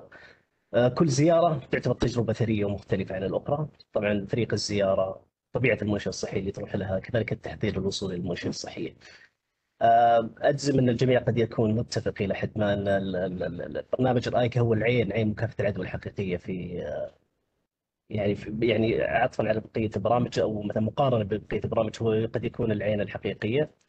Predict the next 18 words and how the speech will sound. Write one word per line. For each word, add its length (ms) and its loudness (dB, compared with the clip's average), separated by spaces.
اللي 220 4
من 120 4
خلالها 280 4
يتم 200 -2
التأكد 420 0
من 140 0
تطبيق 380 -6
أمثل 260 -2
الإجراءات، 640 2
السياسات، 720 -2
المشاريع، 500 -2
المبادرات 540 -2
الوطنية 380 -6
اللي 120 -10
موجودة 400 -8
عندنا. 340 -8
ضمان، 360 4
آه، 280 2